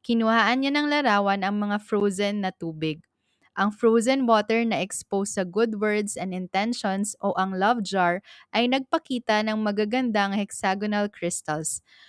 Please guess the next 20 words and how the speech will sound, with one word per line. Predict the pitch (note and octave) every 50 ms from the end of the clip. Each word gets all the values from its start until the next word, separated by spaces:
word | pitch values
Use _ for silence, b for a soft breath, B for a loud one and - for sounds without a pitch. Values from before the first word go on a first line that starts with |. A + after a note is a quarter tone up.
| b b b -
na | G3+ G#3 G#3
kamukha | A3 G#3+ G#3 G3+ - - - G#3 G3+ G#3+
ng | A3+ A3+ A3
mga | A3 G#3 G3 F#3+ - -
patak | F3+ - - E3 E3 - _
ng | G#3 G3+ G3+ G3+ G3+ F#3+
niebe. | F3+ E3+ E3 D#3+ D#3 D#3+ D3 E3 - _ _ _ _ _ _ _ _ -
Nagpakita | F#3+ F#3 F3+ - G#3 G#3 A#3 A3+ A3 - B3 B3+
rin | C#4+ D4 D#4 D#4
ito | - - A#3+
ng | A3+ A3+ A3 G#3+ F#3+
iba't | F#3 G3 F#3+ F#3+ B3 C#4 - _ A#3+
ibang | B3 A3+ A3+ A3+ A3+ A3+ A3
magagandang | G#3+ G#3 G#3 G3 G3 G#3 G3+ G3 F#3 F#3 F3+ F3+ F#3 F#3
hugis. | F3+ F#3+ F#3 E3+ E3 D#3+ E3 D#3+ D#3+ - - - - b b b b b b b b
Sa | - - - A#3+ A#3
kabaliktaran, | - A#3+ G#3+ G#3+ A3 A3+ A3+ A3+ _ D4+ D4+ D4+ D4 B3+ B3 B3 A#3+ A3+ -
ang | F#3+ G3+ G3+
hate | G3 G3 A3 A#3+ C#4 C#4+
jar | A#3+ G3+ F#3+ G3+ F3+ E3+ E3+ F3+ G3+ G#3 -